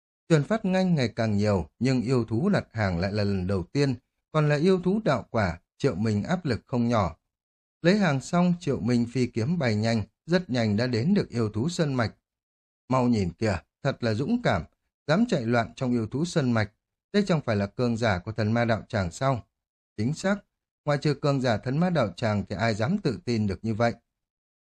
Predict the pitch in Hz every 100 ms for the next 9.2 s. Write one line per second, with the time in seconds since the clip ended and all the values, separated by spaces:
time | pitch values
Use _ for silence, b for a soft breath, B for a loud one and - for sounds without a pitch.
0 | _ - 147 202 202 196 185 175 190 208
1 | 190 143 110 _ 101 117 156 165 185 156
2 | 90 - 120 117 113 113 92 82 107 -
3 | 101 147 196 127 98 107 - 113 110 -
4 | 98 - 120 123 120 113 110 165 202 123
5 | 107 101 80 98 107 87 b b - 151
6 | 139 143 190 131 143 196 98 120 110 -
7 | 107 196 262 - 98 85 98 - 92 -
8 | 151 214 131 - _ _ _ _ - 117
9 | 170